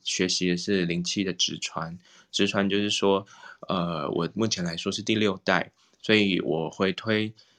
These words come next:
回推上，上上代是四代，上代是第五代。这些的，呃，老师们或者是日本的老师傅们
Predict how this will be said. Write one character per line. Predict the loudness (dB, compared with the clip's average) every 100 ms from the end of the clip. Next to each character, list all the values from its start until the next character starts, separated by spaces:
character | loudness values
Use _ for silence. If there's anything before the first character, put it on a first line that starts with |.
| _
回 | 0 2
推 | 2 2
上， | 2 2 0 -4 -6
上 | 0 2 2
上 | 2 0 -2 -2
代 | 2 4
是 | 2 0
四 | 0 -2
代， | 4 4 4 -2
上 | 0 2
代 | 0
是 | 0
第 | 0 -2
五 | -2 2
代。 | 2 2 -2 _ _ _ _ _ -20 _ -16 -8 -2
这 |
些 | 4 4
的， | 8 8 8
呃， | 4 2 0
老 | 0 -2
师 | 0 2
们 | 2 0
或 | 0
者 | 2
是 | 2 2 4 4
日 | 4 2
本 | 2 0
的 | 0
老 | -2 -2
师 | 0 0
傅 | 0
们 | 0 -2